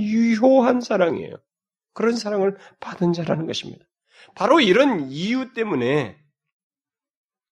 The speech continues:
아니, 이런 사랑을 받았기 때문에 바울은 우리 그리스도인들에게 "하나님을 본받는 자가 되라. 하나님을 본받는 자가 되라." 라고 이렇게 말하는 것입니다.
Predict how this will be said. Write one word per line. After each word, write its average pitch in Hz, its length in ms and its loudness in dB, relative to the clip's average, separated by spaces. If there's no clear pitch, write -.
아니, 147 220 0
이런 160 240 2
사랑을 196 400 2
받았기 220 420 -2
때문에 254 460 2
바울은 143 320 2
우리 139 180 -4
그리스도인들에게 135 920 -2
"하나님을 127 800 0
본받는 135 520 2
자가 107 300 -4
되라. - 400 -12
하나님을 165 440 -4
본받는 147 400 -8
자가 123 220 -16
되라." - 180 -20
라고 139 160 -10
이렇게 - 160 -10
말하는 - 300 -16
것입니다. - 340 -20